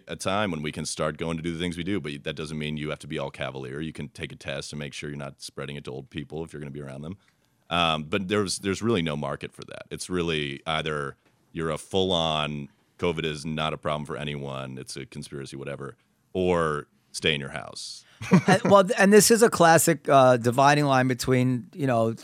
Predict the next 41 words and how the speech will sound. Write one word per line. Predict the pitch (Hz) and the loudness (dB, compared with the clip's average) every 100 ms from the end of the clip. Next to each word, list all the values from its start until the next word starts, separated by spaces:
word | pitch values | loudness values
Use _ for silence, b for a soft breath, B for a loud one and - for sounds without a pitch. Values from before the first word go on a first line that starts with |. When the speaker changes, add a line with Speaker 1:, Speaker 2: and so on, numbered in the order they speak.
| - | -4
Speaker 2:
conservative | 131 117 - 131 123 120 | 0 2 4 6 4 2
thought | 127 120 | 4 2
and | 123 | 2
liberal | 127 135 131 113 | 0 2 0 0
thought. | - 101 101 - b b b b b b _ _ - | 0 2 2 0 b b b b b b _ _ -2
And | 143 131 | 2 2
depending | 127 147 170 170 | 2 4 6 6
on | 143 | 6
the | 151 | 4
issue, | 147 147 | 6 4
I | 139 131 | 4 4
might | 139 135 131 | 4 4 2
find | - - 147 156 | 0 0 2 4
myself | 139 131 117 | 2 2 0
on | 117 | 0
one | 123 | 0
side | 120 | 0
or | 113 | 2
the | 143 | 2
other, | 180 139 | 2 2
but | 127 | 0
liberals | 139 139 165 165 | 2 2 2 0
tend | 147 139 135 | 2 2 2
to | |
be | 135 139 | -2 0
more | 139 131 131 127 | 2 4 4 4
paternalistic, | 139 131 135 123 107 92 101 135 - b b b b b b | 0 0 0 2 2 0 -4 -6 -8 b b b b b b
and | - 117 | -2 0
conservatives | 131 113 147 143 143 139 131 | 2 2 4 4 4 2 2
tend | - 127 | 0 0
to | 131 123 | 0 -4
say | - - 139 131 | -4 -2 0 2
more | 131 160 | 2 4
like | 226 190 | 4 4
what | 170 - | 4 6
you're | 220 | 4
saying | - 143 | 6 4
is, | 143 | 4
"Listen, | 233 196 107 117 | 2 2 0 0
you're | 156 | -2
adults. | 190 113 113 - - | 2 4 4 2 -4